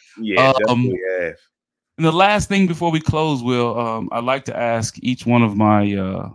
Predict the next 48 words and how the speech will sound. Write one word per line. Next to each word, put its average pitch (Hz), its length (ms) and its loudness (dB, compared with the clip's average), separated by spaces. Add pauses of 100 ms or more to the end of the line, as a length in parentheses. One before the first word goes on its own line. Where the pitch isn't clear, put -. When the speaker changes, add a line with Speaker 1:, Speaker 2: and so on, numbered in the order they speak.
(160)
Speaker 2:
my 107 160 -2
guests, 110 560 0
um, 104 460 2 (600)
Will, 147 260 2
what 180 220 2
does 156 260 2
faith - 600 -2 (260)
or 110 280 -2
what 123 200 -2
does 123 160 -2
spirituality 110 1300 0
or 98 80 0
spiritualness 107 840 -4
mean 104 260 0
to 92 120 -6
you, 87 140 -6
man? 90 200 -6 (800)
Speaker 1:
Oh, 98 240 -2
it's 87 120 -12
everything. 92 520 -4
Um, 82 260 -10
I 90 60 -6
was 95 220 -8
raised 98 340 -4
on 101 220 -6
it. - 160 -10 (360)
Um, 85 340 -10
it's 80 100 -14
been 90 180 -12
in 87 60 -12
my 87 140 -8
life 87 260 -6
since 82 200 -20
I 85 80 -8
was 80 200 -12
a 78 40 -20
child. 87 440 -10
My 82 80 -14
mom's 87 400 -10
been 85 140 -18
huge 90 260 -16
on 87 180 -12
it. 85 100 -12
Grandmother's 85 600 -12
been 82 180 -20
huge 85 320 -16
on 85 180 -12
it. 80 140 -16